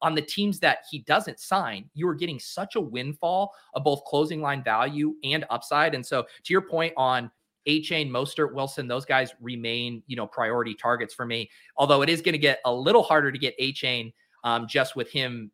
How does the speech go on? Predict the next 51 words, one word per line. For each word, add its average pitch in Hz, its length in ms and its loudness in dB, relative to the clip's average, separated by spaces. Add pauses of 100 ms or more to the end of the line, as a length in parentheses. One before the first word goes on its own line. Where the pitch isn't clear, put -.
(120)
dominating 117 520 0
camp. 101 380 -8
Like, 110 200 -4
we 139 100 0
had 190 120 0
stretches 143 420 -2
where 120 80 -6
he 127 120 -10
was 135 140 -6
going 127 200 -6
in 120 80 -8
the 117 80 -10
early 120 280 -4
one 113 200 -6
twenties. 131 420 -4 (220)
He 175 140 -2
goes 147 200 2
one 131 140 -4
fourteen 127 480 -6
here 127 180 0
to 117 60 -2
you, 120 240 -4
which 113 160 -4
still 120 240 -6
feels 120 260 -6
like 110 160 -2
a 110 60 -8
good 107 200 -6
price. 120 320 0 (320)
But, 117 200 4
um, 110 440 0 (360)
he 185 140 2
might 190 240 8
be 147 100 -2
just 135 260 -4
such 127 220 0
a 113 80 -4
camp 127 320 -4
all-star 131 500 2
that 127 140 0
we 113 100 -6
don't 113 320 -8
get 120 280 -2
<laughs> - 100 -6
a 175 60 -6
lot 123 180 0
of 107 100 -2
cheap - 240 -8
stuff - 320 -8
from 104 140 -10
him. 127 240 -12